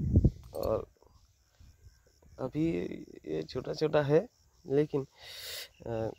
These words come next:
तीन चार महीने के बाद ये ready हो जाएगा।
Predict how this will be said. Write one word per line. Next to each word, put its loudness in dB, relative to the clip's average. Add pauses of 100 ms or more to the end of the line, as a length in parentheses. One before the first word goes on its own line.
(600)
तीन -2
चार -2
महीने 2
के -6
बाद -2
ये 0
ready -4
हो -2
जाएगा। -6